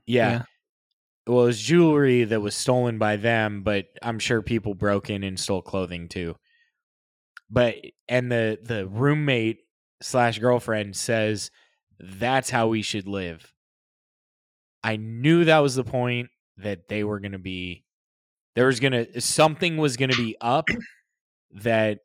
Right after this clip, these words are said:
Speaker 1: they would be doing.
Speaker 2: Yeah, and, and that was in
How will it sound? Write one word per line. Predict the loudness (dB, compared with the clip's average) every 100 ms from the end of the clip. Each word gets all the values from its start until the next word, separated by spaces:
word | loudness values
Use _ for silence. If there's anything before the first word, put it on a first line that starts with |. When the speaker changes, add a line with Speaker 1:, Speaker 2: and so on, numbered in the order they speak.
| -18
Speaker 1:
they | -18 -4 2 4
would | 4 2 2
be | -2 0 0 -2 -4 _ _ -10
doing. | -6 -6 -6 -14 _ _ _ _ _ _ _ _ _ _ _ 0
Speaker 2:
Yeah, | 2 4
and, | 2 -2
and | 0 0 0 -4 -10 _ _ _ _ _
that | 2 2
was | 2 2 2 0
in | -2 -2 -4 -6 -10